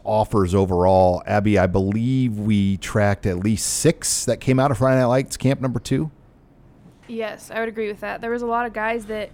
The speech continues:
Speaker 2: came up kind of as a surprise. They came up from Chicago, that area.
Speaker 1: Group of four of 'em.
Speaker 2: Yeah. They took us all by storm, I guess.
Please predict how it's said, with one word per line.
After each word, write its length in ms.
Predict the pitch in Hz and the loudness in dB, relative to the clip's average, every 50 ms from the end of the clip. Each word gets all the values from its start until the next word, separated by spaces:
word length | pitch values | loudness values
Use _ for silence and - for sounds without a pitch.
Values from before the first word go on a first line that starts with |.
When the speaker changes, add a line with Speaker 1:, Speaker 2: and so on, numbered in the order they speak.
| - - | -18 -18
Speaker 2:
came 280 | - - 240 247 233 | -12 -10 -8 -4 -2
up 220 | 226 220 226 226 - | -2 -2 -2 -4 -8
kind 220 | - 220 220 233 | -8 -6 -6 -6
of 80 | 226 233 | -4 -4
as 200 | 220 214 202 208 | -4 -4 -4 -8
a 80 | 202 | -12
surprise. 640 | 190 - 196 190 - - 226 240 262 247 220 220 196 | -12 -12 -14 -14 -12 -10 -8 -6 -6 -6 -6 -8 -8
They 120 | 208 202 | -12 -14
came 240 | 196 - 226 214 208 | -12 -10 -10 -8 -8
up 100 | 202 202 | -8 -10
from 220 | - - 202 196 202 | -8 -10 -10 -10 -10
Chicago, 580 | - - - - 185 190 208 208 196 202 196 | -12 -16 -14 -6 -4 -4 -4 -4 -6 -8 -10
that 160 | 196 185 185 185 | -8 -10 -10 -10
area. 460 | 185 185 185 190 185 185 - - - | -10 -10 -10 -10 -10 -10 -8 0 4
Speaker 1:
Group 140 | 131 131 123 | 4 4 4
of 80 | 107 | 2
four 240 | - - 143 151 139 | 4 6 6 6 6
of 80 | 107 87 | 6 2
'em. 220 | 82 80 73 71 - - | -2 -4 -6 -10 -14 -16
Speaker 2:
Yeah. 360 | - - 196 214 214 90 - 214 - - - - - - - - - - _ - - | -14 -10 -8 -6 -6 -8 -8 -12 -20 -20 -20 -20 -20 -20 -20 -20 -20 -20 _ -20 -18
They 260 | - 190 190 196 196 190 185 - - | -14 -12 -12 -12 -12 -14 -18 -16 -10
took 180 | - 240 226 247 | -8 -8 -6 -6
us 120 | 208 - | -6 -4
all 180 | 240 240 240 220 | -2 -4 -2 -2
by 160 | 233 233 233 | -4 -6 -6
storm, 400 | - - - 277 294 294 247 214 | -8 -10 -12 -10 -8 -8 -10 -10
I 80 | 208 | -10
guess. 480 | 214 254 269 254 233 226 - - - | -10 -10 -10 -10 -12 -12 -14 -20 -20